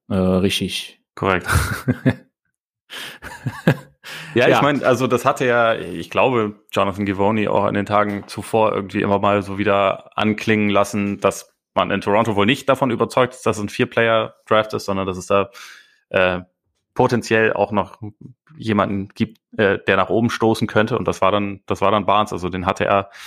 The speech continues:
Speaker 2: den hatte er da auch als Kandidaten genannt. Mich hat's im Endeffekt trotzdem überrascht, weil, also auch bei allem, was ich mir jetzt selber an Informationen über die, über die Spieler, die da so zur Verfügung standen, besorgt habe,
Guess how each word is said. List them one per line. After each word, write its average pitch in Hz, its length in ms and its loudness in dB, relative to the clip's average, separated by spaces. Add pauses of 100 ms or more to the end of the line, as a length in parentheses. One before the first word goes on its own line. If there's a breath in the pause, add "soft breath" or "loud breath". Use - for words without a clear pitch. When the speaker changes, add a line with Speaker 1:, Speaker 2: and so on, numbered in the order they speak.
(480 loud breath)
Speaker 2:
den 95 120 0
hatte 120 180 2
er 104 100 4
da 101 80 2
auch 98 140 2
als 101 120 0
Kandidaten 107 480 0
genannt. 101 340 -2
Mich 107 140 0
hat's - 240 -2
im 117 140 -4
Endeffekt 104 320 -2
trotzdem 107 280 -2
überrascht, 90 440 0
weil, 87 200 -2
also 92 220 -2
auch 95 180 0
bei 92 180 2
allem, 92 340 0 (540 soft breath)
was 95 180 0
ich 98 60 -8
mir 95 80 0
jetzt 92 160 0
selber 101 280 2
an 95 300 -6
Informationen 98 720 0
über 98 240 0
die, 92 380 -4
über 98 180 0
die 92 100 -2
Spieler, 101 300 0
die 101 120 2
da 98 120 2
so 98 120 -2
zur 104 240 -4
Verfügung 101 440 0
standen, 101 560 -2
besorgt 101 400 2
habe, 98 300 2